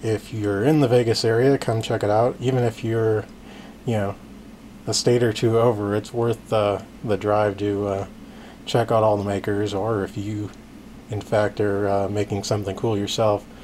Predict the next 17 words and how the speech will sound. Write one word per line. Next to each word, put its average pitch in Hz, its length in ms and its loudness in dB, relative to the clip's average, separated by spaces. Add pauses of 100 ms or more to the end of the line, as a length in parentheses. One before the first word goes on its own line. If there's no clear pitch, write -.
(360)
um, 101 300 -6
we 110 140 2
always, 104 360 2
uh, 104 300 0 (260)
can 107 160 -2
use 104 200 -4
people 104 360 -2
to, 101 260 0
uh, 98 220 2 (140)
show 107 260 -2
off 101 200 0
their, 98 240 -2
uh, 95 100 -2
cool 101 200 -4
projects. 98 580 -4 (800)
So - 140 2
anyway, 160 340 4